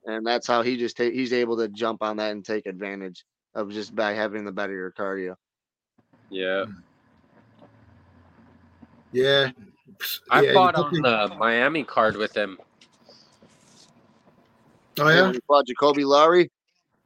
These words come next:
Speaker 2: Uh, no, uh, he fought somebody else, uh, B K F C forty-nine.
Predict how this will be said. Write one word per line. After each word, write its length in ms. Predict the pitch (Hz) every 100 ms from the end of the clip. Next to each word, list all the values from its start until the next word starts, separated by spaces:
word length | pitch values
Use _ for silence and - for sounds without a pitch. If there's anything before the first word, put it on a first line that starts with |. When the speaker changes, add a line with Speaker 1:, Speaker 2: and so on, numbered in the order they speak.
| _ _ - _ -
Speaker 2:
Uh, 720 | 107 107 107 107 107 104 104 104
no, 680 | 104 110 113 120 123 113
uh, 560 | 113 110 101 98 92 90 - _ _ _ _ _ _ _ _ _ _
he 140 | - 113
fought 300 | 139 131 -
somebody 400 | 139 127 120 110
else, 520 | 117 107 - - - _ _ _ _ _ -
uh, 680 | 113 104 101 95 92 90 85 - _ _ _ _ -
B 140 | 135
K 180 | 120 127
F 120 | 120
C 200 | - 120
forty-nine. 760 | - 113 110 107 101 101 101